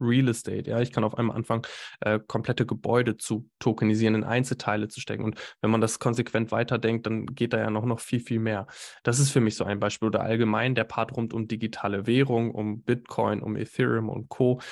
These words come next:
die vorher in der Art und Weise nicht möglich waren. Es war nicht vorher in der Art und Weise möglich, digital, ähm, Finanztransaktionen abzubilden.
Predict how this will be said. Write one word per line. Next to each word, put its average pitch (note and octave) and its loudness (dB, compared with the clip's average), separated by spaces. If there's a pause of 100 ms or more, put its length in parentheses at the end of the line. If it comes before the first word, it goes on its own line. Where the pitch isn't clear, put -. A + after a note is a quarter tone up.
(240)
die C#3+ 4
vorher C3 2
in A2+ 0
der A2 2
Art A#2+ 0
und A2+ -6
Weise A#2 -2
nicht A#2+ 0 (100)
möglich A#2+ 0
waren. G#2 -2
Es G#2+ -6
war G#2+ 0
nicht C3+ 0
vorher B2 2
in A#2 0
der A2+ -2
Art A#2 -4
und A2+ -6
Weise A2 -2
möglich, B2 0 (140)
digital, C3 0 (420)
ähm, A2+ 0
Finanztransaktionen A2 0
abzubilden. - -8